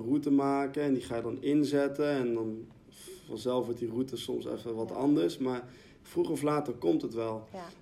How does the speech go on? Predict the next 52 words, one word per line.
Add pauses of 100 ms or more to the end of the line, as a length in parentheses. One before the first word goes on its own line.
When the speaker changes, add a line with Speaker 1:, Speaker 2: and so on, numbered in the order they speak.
(120)
Speaker 1:
Ook
als
je
soms
boeken
leest
of
artikelen
leest,
eh,
heel
vaak
dan
negen
van
de
tien
keer
lees
je
iets
en
dan
denk
je
van,
"Oké,
volgende
bladzijde,
volgende
Speaker 2:
Ja.
Speaker 1:
bladzijde." (420)
Maar
vroeg
of
laat
komt
het
terug. (220)
Speaker 2:
Ja. (500)
Speaker 1:
En,
ehm, (1200)
vaak
begint
het
bij
een
bepaald
gevoel
van,
"Oh,
d-,